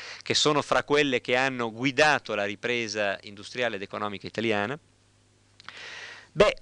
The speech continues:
questi sistemi, eh, questi sistemi di economia diffusa, come si chiamano, eh, in Italia, diffusa nel territorio, sono in realtà sistemi che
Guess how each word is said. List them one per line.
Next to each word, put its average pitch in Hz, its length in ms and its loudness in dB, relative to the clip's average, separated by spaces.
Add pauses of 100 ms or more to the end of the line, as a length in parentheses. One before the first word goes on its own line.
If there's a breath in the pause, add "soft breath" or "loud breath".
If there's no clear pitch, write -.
questi 226 380 0
sistemi, 147 720 -2 (220)
eh, 117 440 0
questi 160 280 -2
sistemi 165 440 -2
di 139 140 2
economia 139 480 2
diffusa, 127 720 0
come 98 240 -6
si 101 120 -8
chiamano, 101 560 0
eh, 95 580 -12
in 98 60 -14
Italia, 113 600 0 (580)
diffusa 123 480 0
nel 123 200 0
territorio, 117 800 2 (1040 loud breath)
sono 247 260 2
in 185 140 2
realtà 180 420 4
sistemi 196 640 0
che 180 300 0